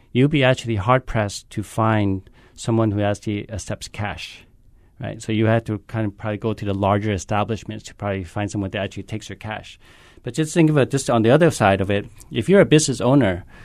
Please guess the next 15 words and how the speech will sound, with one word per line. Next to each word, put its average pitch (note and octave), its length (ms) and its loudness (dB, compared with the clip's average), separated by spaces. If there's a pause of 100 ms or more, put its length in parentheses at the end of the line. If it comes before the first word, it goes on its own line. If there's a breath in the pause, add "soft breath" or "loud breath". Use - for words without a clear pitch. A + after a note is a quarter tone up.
(360 loud breath)
and A2+ 140 4
you're A2 100 6
managing, B2+ 640 6
um, F#2+ 220 -6 (140)
all B2 220 4
these C3 200 2
types B2 220 -2
of A2 100 2
different A2+ 300 0
businesses, G#2+ 480 -2
stores, G#2 600 0
whatever G#2+ 240 0
it G#2 60 2
may G2+ 140 0
be, B2 340 0